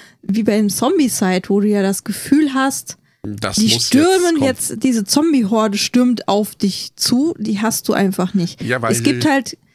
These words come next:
Speaker 1: die Miniaturen, das sind nur die Heldenminiaturen und dadurch, dass du einfach irgendwie dann drei, vier, fünf Karten vor dir liegen hast, mehr nicht, die du dann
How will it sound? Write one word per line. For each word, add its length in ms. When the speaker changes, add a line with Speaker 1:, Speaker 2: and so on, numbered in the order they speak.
Speaker 1:
die 160
Miniaturen, 640
das 100
sind 160
nur 120
die 220
Heldenminiaturen 1000
und 260
dadurch, 320
dass 200
du 260
einfach 320
irgendwie 340
dann 320
drei, 340
vier, 260
fünf 260
Karten 380
vor 240
dir 120
liegen 320
hast, 300
mehr 180
nicht, 380
die 120
du 80
dann 260